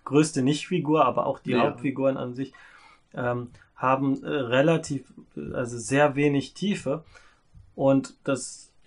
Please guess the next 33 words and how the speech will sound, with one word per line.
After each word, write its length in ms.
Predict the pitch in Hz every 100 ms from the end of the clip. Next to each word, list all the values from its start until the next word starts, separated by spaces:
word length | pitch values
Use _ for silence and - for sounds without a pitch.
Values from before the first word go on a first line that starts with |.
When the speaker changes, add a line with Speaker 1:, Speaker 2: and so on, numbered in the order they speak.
| -
Speaker 1:
da 680 | 143 143 - 139 123 143 147
setzt, 440 | 160 156 - - -
äh, 240 | 147 143
Yuki 580 | 139 143 143 143 143 143
Sada 340 | - 147 143
ein, 240 | 131 123 139
äh, 80 | 131
mit 180 | 131
einem 180 | 131 127
Kniff 280 | 123 160 165
ein, 140 | 156 135
der, 180 | 131
der 220 | 123 127 123 -
viel, 400 | 147 143 143 160
für 180 | - 135
viel, 440 | - 135 139 135
ähm, 540 | 147 123 123 139 135 127
Diskussion 640 | 147 - 143 127 190 226
gesorgt 480 | 160 120 123 160 190
hat, 120 | 185
Speaker 2:
<laughs> 20 |
Speaker 1:
nämlich 240 | 143 147 147
er 100 | 139
interviewt 760 | 147 147 127 139 190 175 - - - - - _ 131
die 140 | 127
verschiedenen 720 | 123 127 120 127 117 117 113
Figuren. 480 | - 120 113 113 113
Speaker 2:
Ja. 280 | 127 107 117 _ _ _ _ _ 131
Speaker 1:
Weil 280 | 123 151
ihm, 340 | 180 165 156 165 -
weil 200 | 151 -
er 160 | 160
selbst, 600 | 143 196 175 - - -